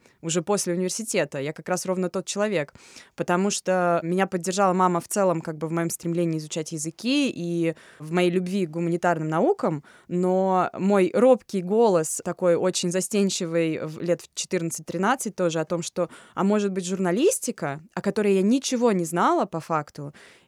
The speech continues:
И просто вот у меня какая-то, я даже не знаю откуда, тоже возникла такая идея.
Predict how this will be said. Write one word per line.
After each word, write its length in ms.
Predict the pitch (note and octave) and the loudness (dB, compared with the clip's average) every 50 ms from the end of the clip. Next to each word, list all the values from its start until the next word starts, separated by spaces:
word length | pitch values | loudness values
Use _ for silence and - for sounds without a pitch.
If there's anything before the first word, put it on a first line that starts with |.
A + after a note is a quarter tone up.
| _ - | _ -4
И 120 | D#3 F#3 | -2 -2
просто 400 | - - G#3 A#3 C#4+ C#4+ - A3+ | 0 2 4 4 4 4 2 0
вот 140 | F#3+ F3+ - | -2 0 -2
у 40 | F3 | -2
меня 160 | F#3+ G3 F#3+ | -2 -2 -2
какая-то, 360 | G#3 F#3 - G3 F#3 - F3+ | -2 -2 0 0 0 0 0
я 100 | F3 F3 | 0 0
даже 180 | E3+ F#3 F3 F#3+ | 0 0 -2 -2
не 60 | F#3+ | -2
знаю 160 | F3+ F#3+ F3 D#3+ | -2 0 -2 -2
откуда, 340 | D#3+ - - C4 C4+ B3+ | -4 -4 -4 -2 0 0
тоже 280 | - - G3 G3 F#3 F3+ | 0 -2 -2 -2 -2 -2
возникла 380 | E3+ E3+ D#3+ F3+ F3 - E3 D#3 | -2 0 0 -2 -2 -4 -6 -8
такая 320 | - D#3 - E3 D#3 D3+ | -8 -6 -4 -4 -4 -4
идея. 500 | D3 D#3 G3+ C4 F4 G#4 E4+ G#3 E3 | -4 -2 -2 0 2 2 2 0 0